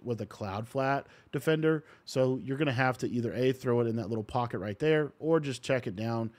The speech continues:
I don't know why the flat bounced. I think I had a weird pass lead. Another thing that you can do, though, if they're, let's say they're trying to take away the flat, this is kind of important, though. I did wanna mention this.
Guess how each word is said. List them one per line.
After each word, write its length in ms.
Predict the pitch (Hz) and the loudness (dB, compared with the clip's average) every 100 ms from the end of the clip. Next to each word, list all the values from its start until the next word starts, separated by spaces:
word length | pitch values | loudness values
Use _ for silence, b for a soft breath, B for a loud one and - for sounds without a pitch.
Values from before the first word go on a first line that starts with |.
| b - | b -8
I 60 | |
don't 120 | 127 117 | -4 -2
know 60 | |
why 260 | 110 113 113 | 0 0 0
the 100 | 104 | -2
flat 380 | - 110 104 117 | -4 -4 -4 -4
bounced. 500 | 123 123 113 - - b b - | -4 -4 -6 -12 -16 b b -10
I 60 | |
think 180 | 104 107 | -6 -4
I 100 | 104 - | -4 -4
had 140 | 113 | -4
a 60 | 107 - _ | -4 -8 _
weird 320 | 113 117 107 | 0 2 2
pass 360 | - 151 143 - | 4 4 4 2
lead. 240 | 131 127 - B B B _ - | 2 2 -2 B B B _ 0
Another 300 | 143 175 233 | 6 8 6
thing 180 | 240 | 6
that 160 | 220 - | 2 2
you 80 | 127 | -2
can 320 | - 135 147 | 0 2 4
do, 100 | 151 | 4
though, 340 | 156 151 151 143 | 6 6 4 0
if 100 | 123 | -2
they're, 140 | 143 | -2
let's 220 | 123 143 | 0 0
say 100 | - | 2
they're 100 | 170 | 4
trying 320 | 143 151 139 120 | 4 2 2 2
to 80 | |
take 140 | - 127 | -2 2
away 140 | 123 | 2
the 80 | 101 | 0
flat, 460 | - 110 113 123 123 | -4 -4 0 -2 -4
this 100 | 117 | -6
is 40 | |
kind 140 | 131 | -2
of 80 | 117 | -2
important, 440 | 98 92 113 113 80 | -4 -4 -4 -4 -2
though. 120 | 120 | -2
I 60 | |
did 120 | 110 107 | -2 -4
wanna 160 | 101 | -4
mention 260 | 95 107 127 | -6 -8 -8
this. 240 | 131 - | -8 -10